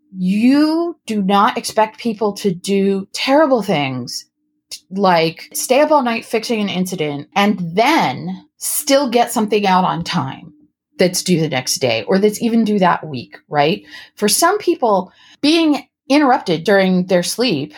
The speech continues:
and not everybody, but for some people, being interrupted during their sleep means that they're wrecked for the next day.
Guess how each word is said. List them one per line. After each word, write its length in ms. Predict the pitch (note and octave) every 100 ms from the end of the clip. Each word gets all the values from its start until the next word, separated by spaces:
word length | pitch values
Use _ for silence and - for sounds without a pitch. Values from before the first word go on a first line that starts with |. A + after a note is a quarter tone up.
| -
and 140 | G3 G#3
not 180 | A#3
everybody, 420 | C4+ A#3+ E3+ C3+ A#3
but 180 | B3
for 80 | C4+
some 220 | B3+ E4+
people, 260 | G#4 D#4+ B3
being 240 | G3 D#4
interrupted 440 | G#4 E4+ C4+ C4 A#3+
during 220 | B3+ B3+
their 120 | A#3
sleep 300 | G#3 C#4 C4+
means 360 | G#3+ A3+ A3 G#3+
that 140 | G3
they're 180 | F#4 G#4
wrecked 420 | E3 G#3+ G4 -
for 160 | - E3+
the 80 | C#3
next 340 | B2+ - -
day. 340 | C3 - -